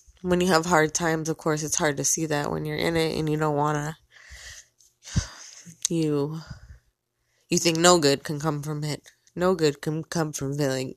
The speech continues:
so, um, miserable. But there's something on the other side, you know? Um,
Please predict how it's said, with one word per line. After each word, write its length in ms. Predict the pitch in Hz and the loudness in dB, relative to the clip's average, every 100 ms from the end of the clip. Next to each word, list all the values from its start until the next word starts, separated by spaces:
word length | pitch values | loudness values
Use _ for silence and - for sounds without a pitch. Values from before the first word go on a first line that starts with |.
| - | -6
so, 300 | - 127 - - - _ - | 0 2 0 -4 -18 _ -4
um, 360 | 151 143 165 170 _ _ | -2 -2 -4 -10 _ _
miserable. 640 | 190 190 175 175 151 - - _ _ _ _ _ _ _ - - - _ _ _ _ - - _ - - _ _ _ _ _ - - - - - - - - _ _ _ _ _ _ _ _ _ _ _ - | 2 4 4 4 0 -2 -8 _ _ _ _ _ _ _ -20 -20 -20 _ _ _ _ -20 -20 _ -20 -20 _ _ _ _ _ -16 -14 -14 -18 -20 -20 -20 -20 _ _ _ _ _ _ _ _ _ _ _ 0
But 160 | 185 | 2
there's 180 | 196 202 | 4 4
something 380 | 226 202 262 269 | 2 0 -2 -2
on 100 | 196 | 0
the 140 | 156 | 0
other 160 | 139 135 | 0 -2
side, 480 | - 151 165 147 160 | 4 6 6 4 -2
you 100 | 165 | -2
know? 280 | 175 226 247 - - - - _ _ _ _ _ _ _ _ _ - - - - - - - _ _ _ _ _ - | 0 0 -4 -14 -20 -20 -20 _ _ _ _ _ _ _ _ _ -20 -18 -20 -20 -20 -20 -20 _ _ _ _ _ -10
Um, 400 | 147 131 107 - | -6 -6 -6 -12